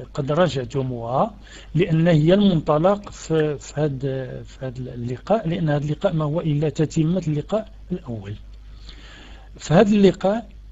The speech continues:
إذن مضامين هذا اللقاء، الحصة الثانية، إذن الحصة الثانية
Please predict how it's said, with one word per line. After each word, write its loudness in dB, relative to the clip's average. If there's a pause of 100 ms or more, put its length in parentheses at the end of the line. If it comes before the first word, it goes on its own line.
(140)
إذن 0
مضامين 4
هذا -2
اللقاء، -2 (1600)
الحصة 2 (1300)
الثانية، 6 (1000)
إذن 0 (320)
الحصة -4
الثانية 0